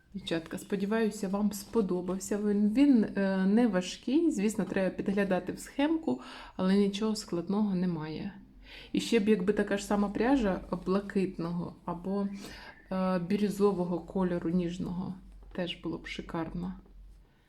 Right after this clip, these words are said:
Бачите, ажурний візерунок, але пух норки сюди, е, дуже-дуже гарно підійшов. Так. Дівчатка,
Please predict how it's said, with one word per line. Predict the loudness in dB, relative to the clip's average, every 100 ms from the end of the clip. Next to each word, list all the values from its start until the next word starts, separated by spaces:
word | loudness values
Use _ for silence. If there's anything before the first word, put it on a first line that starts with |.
| _ _ _ -20 -8
Бачите, | -4 -4 2 2
ажурний | 4 4 6
візерунок, | 6 4 4 6 4 4
але | 2 0
пух | 0 -2 2
норки | 0 0 -10
сюди, | -10 -6 -4 -4 -8 -18 -20 -20 -20 -10
е, | -6 -6 -6 -8 -10 -10
дуже-дуже | -6 -4 -4 -6 -8 -8
гарно | -6 -6 -6 -8 -12 -16 -18 -18 -20 -20 -16 -6
підійшов. | -2 0 -2 -4 -8 -10 -10 -14 -20 -20 -20 -20 -20 -20 -20 -20 -20 -20 -20 -20 -20 -20 -20 -20 -20 -20 -20 -20 -20 -20 -14
Так. | -10 -10 -12 -18 -18 -18 -18 -20 -20 -20 -20 -20 -20 -20 -20 -20 -20 -20 -20 -16
Дівчатка, | -12 -12 -8 -6 -6 -6 -8